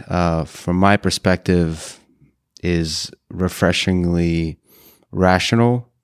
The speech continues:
or perhaps more importantly, has elements of positivity to it, which I think can be inspiring and empowering as opposed to paralyzing.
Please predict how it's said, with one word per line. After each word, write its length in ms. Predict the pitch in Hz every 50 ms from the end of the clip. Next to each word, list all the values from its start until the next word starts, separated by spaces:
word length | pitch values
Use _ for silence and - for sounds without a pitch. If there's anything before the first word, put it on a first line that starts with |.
| _ _ _ _ _ - - - - - -
or 520 | - 104 104 104 104 101 98 98 90 - _ _ _ _ _ _ _ _ _ -
perhaps 800 | 92 90 82 101 101 98 95 87 - - - - - - -
more 200 | 101 101 95 95
importantly, 840 | 92 87 87 - 139 139 - - 104 101 92 90 87 87 85 - _ _ _ _ _ _ _ _ _ _
has 280 | _ - 110 101 92 - -
elements 600 | 110 110 110 110 107 104 101 98 90 - - - -
of 240 | - 92 - _
positivity 720 | - - 98 95 87 92 85 - - 113 113 127 131 131 127
to 280 | 127 - - 131 131 131
it, 240 | 135 - - _ _ _ _ _ - _ _
which 240 | - 90 87 - 92
I 100 | 87 85
think 440 | - - 95 90 87 87 - - _ -
can 160 | - 101 90
be 140 | 82 92 90
inspiring 720 | 90 85 - - - 98 95 98 98 98 98 95 92 90 92
and 80 | 87
empowering 640 | 87 85 - - 98 98 98 95 90 90 87 87 87
as 120 | 85 78
opposed 460 | 87 - - 90 87 87 - - - -
to 280 | - 85 87 87 80
paralyzing. 640 | - - 92 85 80 76 71 69 71 71 55 50 50